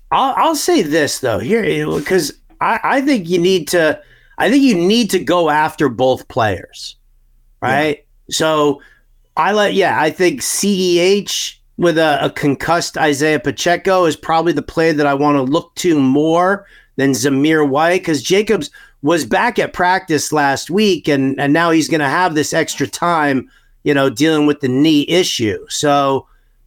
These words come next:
Speaker 1: you know, and, and I think the way that, that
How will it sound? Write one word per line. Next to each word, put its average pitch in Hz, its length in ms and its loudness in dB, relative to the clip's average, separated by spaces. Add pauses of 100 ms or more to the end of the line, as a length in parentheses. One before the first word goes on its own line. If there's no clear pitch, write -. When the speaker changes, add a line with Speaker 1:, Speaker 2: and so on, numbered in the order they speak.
(180)
Speaker 1:
you 156 80 0
know, 139 260 0
and, 151 460 0
and 143 160 0
I 143 120 0
think 175 260 -2
the 160 80 2
way 170 300 2
that, 151 240 0
that 139 200 -2